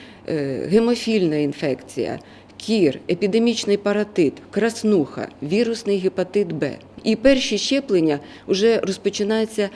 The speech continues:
саме в перші дні, коли дитина народжується. В нашої області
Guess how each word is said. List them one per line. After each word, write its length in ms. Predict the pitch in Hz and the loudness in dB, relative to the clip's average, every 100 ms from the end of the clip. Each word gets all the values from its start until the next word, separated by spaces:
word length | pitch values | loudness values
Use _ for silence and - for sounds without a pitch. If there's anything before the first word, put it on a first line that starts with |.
| - - | -14 -20
саме 340 | - 233 233 220 | -2 0 2 0
в 100 | - | 2
перші 540 | 233 233 208 - 190 | 4 4 2 0 0
дні, 380 | 165 202 247 254 - - | 2 0 2 0 -6 -4
коли 180 | 196 185 | 2 4
дитина 420 | 175 180 214 214 | 4 2 2 2
народжується. 840 | 185 180 156 135 - 131 - - - | 0 0 0 0 -2 -6 -6 -14 -8
В 40 | 165 | -2
нашої 480 | 202 254 - 175 165 | -2 -2 -2 -2 -2
області 720 | - 175 135 139 139 143 131 | 0 0 2 -2 -4 -6 -6